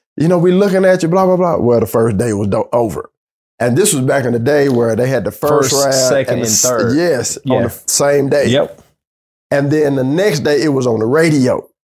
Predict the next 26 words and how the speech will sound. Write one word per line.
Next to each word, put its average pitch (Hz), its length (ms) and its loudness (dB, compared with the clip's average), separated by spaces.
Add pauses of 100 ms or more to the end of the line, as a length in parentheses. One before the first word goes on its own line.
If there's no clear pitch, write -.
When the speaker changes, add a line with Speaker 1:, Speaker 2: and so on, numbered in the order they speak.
(540)
Speaker 1:
And 135 140 -2
Speaker 2:
Oh, - 20 0
wow. 120 40 0
Speaker 1:
so 123 760 -2 (880)
I 120 100 0
never 120 240 0
heard 123 260 -2
my 117 120 0
name 120 320 -2
get 113 180 -2
called. 110 380 -4 (680)
And 131 580 0
my 131 180 0
wife 151 340 0
and 143 80 -2
I 135 100 -2
were 127 120 0
sitting 170 340 0
in 143 80 0
our, 131 200 -2
in 143 180 0
my 143 180 2
apartment 131 540 0
there 135 220 2
in 127 60 2
Champaign. 123 640 -2